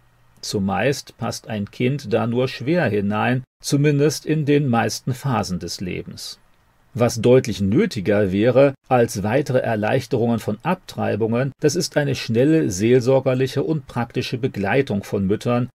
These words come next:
die unerwartet und manchmal auch ungewollt schwanger geworden sind. Es wäre wichtig, ihnen Mut zu machen, die breite Palette von möglichen Hilfen vor Augen zu führen und sie in ihrem emotionalen Aufruhr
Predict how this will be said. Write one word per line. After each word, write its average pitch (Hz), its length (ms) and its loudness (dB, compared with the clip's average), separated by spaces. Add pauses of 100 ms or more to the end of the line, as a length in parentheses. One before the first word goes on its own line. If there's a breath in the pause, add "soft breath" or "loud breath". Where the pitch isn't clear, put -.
die 135 100 8
unerwartet 117 1000 0
und 143 180 2
manchmal 110 480 0
auch 131 220 -2
ungewollt 120 640 2
schwanger 101 400 -4
geworden 98 540 -2
sind. 92 440 -8 (440)
Es 113 180 0
wäre 107 300 2
wichtig, 120 420 -4
ihnen 110 220 2
Mut 180 220 0
zu - 260 -6
machen, 120 500 -2
die 123 100 2
breite 135 440 0
Palette 127 580 2
von 113 260 2
möglichen 113 460 0
Hilfen 120 560 0
vor - 280 -2
Augen 120 280 4
zu 135 180 -4
führen 151 520 0 (100)
und 190 220 6
sie 208 140 -2
in 156 200 -2
ihrem 139 440 2
emotionalen 120 840 2
Aufruhr 131 600 2